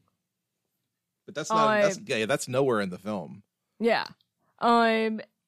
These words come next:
Speaker 2: I really, I really like the line, "Electrocute them like Con Edison."
Speaker 1: That's a great one.
Speaker 2: And he also has clearly a lot of respect for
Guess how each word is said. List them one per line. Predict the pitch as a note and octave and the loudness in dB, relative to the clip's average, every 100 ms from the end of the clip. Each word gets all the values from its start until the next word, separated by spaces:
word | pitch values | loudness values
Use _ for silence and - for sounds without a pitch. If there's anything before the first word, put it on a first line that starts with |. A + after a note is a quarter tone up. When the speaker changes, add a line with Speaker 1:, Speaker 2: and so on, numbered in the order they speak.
| - | -6
Speaker 2:
I | A#3 | -2
really, | A#3 A#3 D4+ D4+ C#4 | -2 -2 -2 -2 -2
I | - A#3+ | 0 0
really | C4+ D4+ D4+ | 2 0 2
like | D4 D4 | 0 0
the | D4+ | -2
line, | C#4+ C#4+ C#4+ | 0 0 0
"Electrocute | C4 A#3+ A3+ - A#3+ B3 A3 | 0 0 0 -4 -4 -4 0
them | B3 | 0
like | A#3 G#3+ | 0 -2
Con | G#3+ A#3+ G3 | -2 -2 -2
Edison." | F#3 B3 - D4+ F4 _ _ _ _ _ _ _ - | -4 -6 -4 -4 -6 _ _ _ _ _ _ _ -8
Speaker 1:
That's | C#3 - | -8 -8
a | |
great | F2 E2 E2 | -14 -16 -14
one. | F2 - _ _ _ - | -14 -18 _ _ _ -4
Speaker 2:
And | C4 C4+ C4 | 2 4 2
he | C4+ D#4 | 2 4
also | D#4+ F#4 E4 - | 4 4 0 0
has | B3 C#4 C4+ - | 0 0 0 -6
clearly | - C4 C4+ C4+ | -6 -2 0 0
a | C4 | 0
lot | B3 | 0
of | B3 | 0
respect | C4 - A#3 - | -4 -4 -6 -6
for | - G3 | -10 -10